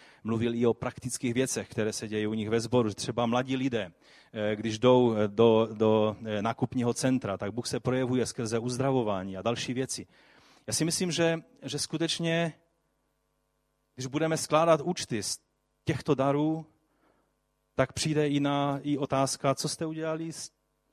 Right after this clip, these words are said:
prosili jste mě, ať vám dám, ať vám pomůžu, ať vás požehnám ve vašem,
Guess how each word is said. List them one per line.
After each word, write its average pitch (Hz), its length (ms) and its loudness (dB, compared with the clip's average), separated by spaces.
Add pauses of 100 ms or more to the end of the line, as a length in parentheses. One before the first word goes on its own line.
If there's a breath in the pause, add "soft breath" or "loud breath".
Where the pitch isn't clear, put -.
(360)
prosili 185 360 6
jste - 180 0
mě, 180 120 0
ať 170 120 2
vám 156 220 4
dám, 143 320 6
ať 123 120 2
vám 147 160 4
pomůžu, 165 440 2
ať 117 100 4
vás 123 160 0
požehnám 165 680 2 (480 soft breath)
ve 123 280 2
vašem, 139 480 2